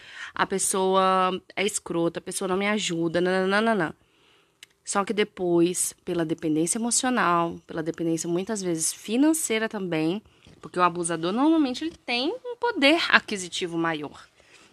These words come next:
que o outro, e isso faz com que ele se sinta realmente no poder. Uma autocrata, né, que a gente fala.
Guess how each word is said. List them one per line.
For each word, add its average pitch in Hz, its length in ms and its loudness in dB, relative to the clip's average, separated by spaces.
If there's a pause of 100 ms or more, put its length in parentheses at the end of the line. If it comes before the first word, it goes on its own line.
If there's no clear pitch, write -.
(100)
que 202 120 0
o 165 100 4
outro, 156 380 -2
e 165 100 0
isso 208 220 -4
faz 190 280 0
com 240 220 -6
que - 160 -6
ele 190 260 2
se - 160 -8
sinta 294 480 0
realmente 269 640 0
no 240 100 -6
poder. 143 460 -8 (1300)
Uma 190 160 0
autocrata, 170 800 2
né, 214 320 0
que - 100 -8
a 160 60 -4
gente 160 280 -10
fala. 147 320 -10